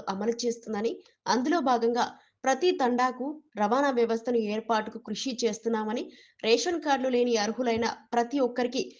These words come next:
రేషన్ కార్డులు ఇచ్చామన్నారు. "మీ తండాలలోనే రేషన్ షాపుల ద్వారా సన్న బియ్యం పంపిణీ చేస్తున్నామని" ఆయన తెలిపారు. చదువుకుంటే సాధించలేనిది ఏదీ లేదని, అందుకే మన పిల్లలకు నాణ్యమైన విద్యను అందించాలనే లక్ష్యంతో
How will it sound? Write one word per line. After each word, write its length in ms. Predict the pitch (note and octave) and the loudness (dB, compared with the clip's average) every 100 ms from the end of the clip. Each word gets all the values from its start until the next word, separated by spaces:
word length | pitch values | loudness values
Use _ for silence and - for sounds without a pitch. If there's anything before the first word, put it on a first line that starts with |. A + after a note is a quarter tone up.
| _ _ | _ _
రేషన్ 340 | A3 A#3 D#4 D4 | 4 4 2 0
కార్డులు 280 | A#3+ G3+ B3 | -2 -2 -4
ఇచ్చామన్నారు. 800 | B3 - A3+ G#3+ G3+ G3+ G3+ - - _ _ _ _ _ _ _ _ _ _ | -4 -2 -4 -2 -2 0 0 -2 -12 _ _ _ _ _ _ _ _ _ _
"మీ 160 | C4 E4+ | 0 2
తండాలలోనే 760 | - A#3+ C4 D4 D4+ C#4 C4+ | 2 2 4 4 4 2 0
రేషన్ 360 | C#4 A#3+ B3 D4 | 0 -2 0 0
షాపుల 320 | D4 B3+ B3 | 0 0 -2
ద్వారా 420 | A#3 A3 G#3+ G#3 - - _ _ | 0 2 2 0 -4 -16 _ _
సన్న 280 | - C#4+ | 0 2
బియ్యం 260 | D#4 D4 C4+ A#3 | 2 2 0 -2
పంపిణీ 340 | G3 A3+ C4+ - | -2 -2 -2 -2
చేస్తున్నామని" 600 | A3 - A3 G3+ G#3 B3 - | -4 -2 -4 -2 -2 -2 0
ఆయన 240 | G#3+ G#3+ | 0 0
తెలిపారు. 520 | G#3 G3+ F#3+ G3+ G3 - - _ _ | -2 -6 -4 -4 -4 -6 -14 _ _
చదువుకుంటే 720 | C#4 C4+ F4 E4+ D4+ C4+ C#4 | -2 0 -2 0 0 0 -2
సాధించలేనిది 1120 | D4 F3+ G3+ C#4 C#4+ C#4 C4+ B3 B3+ G#3+ F#3 | -2 0 0 0 0 0 0 -2 -2 -2 -2
ఏదీ 180 | A3 C#4 | -2 0
లేదని, 460 | B3 A3+ A#3 C#4+ - - _ | 2 2 2 -2 -8 -18 _
అందుకే 400 | - C4+ D4 C4+ | 0 0 -2 -2
మన 220 | D4 A#3+ A3+ | 0 0 -2
పిల్లలకు 480 | A3 G#3+ C4+ C#4 B3+ | -4 -2 -2 -2 -4
నాణ్యమైన 600 | C4+ G#3 B3 D4+ D4+ D4 | -2 -2 0 2 2 0
విద్యను 420 | C4 A3+ F3+ B3 A#3+ | 0 -2 0 2 2
అందించాలనే 600 | G3+ A3+ A#3 B3 G#3+ A3 | 0 -4 -4 -4 -2 -2
లక్ష్యంతో 680 | G3+ G3 - B3 A3 - | -2 -6 -6 -4 -2 -2